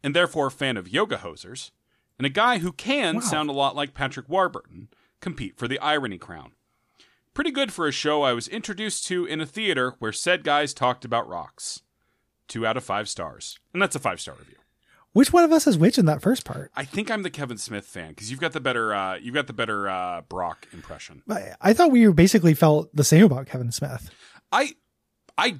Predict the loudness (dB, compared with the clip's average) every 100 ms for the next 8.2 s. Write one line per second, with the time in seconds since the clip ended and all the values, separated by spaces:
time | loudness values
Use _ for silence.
0 | -6 -6 -4 -6 -10 _ -6 -4 -2 -6
1 | -4 -4 -2 -2 -2 -4 -6 -6 -6 -6
2 | -8 -14 -14 -20 -16 -12 -14 -14 _ -2
3 | -2 0 0 2 2 2 2 6 8 8
4 | 8 6 6 6 8 8 6 6 6 6
5 | 8 8 8 8 8 6 2 0 _ -6
6 | -4 -4 -6 -2 -2 -4 _ _ _ _
7 | _ _ _ -2 2 2 2 _ _ -14
8 | 0 4